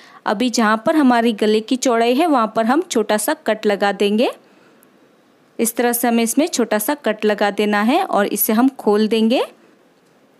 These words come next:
तो इस तरह से दोनों शोल्डर के ऊपर हमारा कट आएगा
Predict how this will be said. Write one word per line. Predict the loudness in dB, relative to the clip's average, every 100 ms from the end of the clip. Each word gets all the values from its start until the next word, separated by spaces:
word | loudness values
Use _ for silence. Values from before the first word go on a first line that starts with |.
| _
तो | -2
इस | -2 -2 -2
तरह | -2 0
से | 0
दोनों | 0 2 2 2
शोल्डर | 2 0 0 -2
के | 0 -2
ऊपर | 0 -2 0
हमारा | 2 2 0
कट | 0 -2 0
आएगा | 0 0 -2 -4